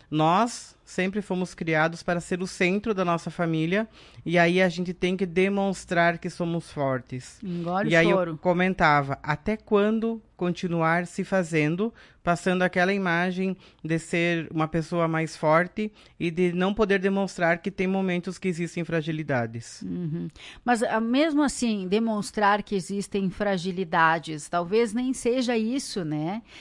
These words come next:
Speaker 2: Às vezes é só demonstrar uma certa sensibilidade, nem, nem, vam-, vamos começar por aí, né? Que nem,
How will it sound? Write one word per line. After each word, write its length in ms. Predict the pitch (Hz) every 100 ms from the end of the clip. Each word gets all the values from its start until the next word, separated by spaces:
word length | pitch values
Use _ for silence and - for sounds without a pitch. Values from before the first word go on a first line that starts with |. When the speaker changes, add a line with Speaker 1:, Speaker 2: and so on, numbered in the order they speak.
| -
Speaker 2:
Às 180 | - 160
vezes 340 | 165 214 214 240
é 120 | 240
só 360 | - 220 262
demonstrar 760 | 254 240 247 247 - 226 226 240
uma 180 | 247 240
certa 380 | - 254 254 247
sensibilidade, 1300 | - 262 - 269 220 247 247 202 208 233 196 151
nem, 280 | 151 233 392
nem, 220 | 285 339 311 - - -
vam-, 240 | 202 247 220
vamos 240 | 262 311
começar 480 | - 285 277 294 320
por 200 | 339 381
aí, 280 | 262 175 151 _ - _ -
né? 240 | 196 233
Que 400 | 220 240 240 220 190
nem, 400 | 202 226 320 349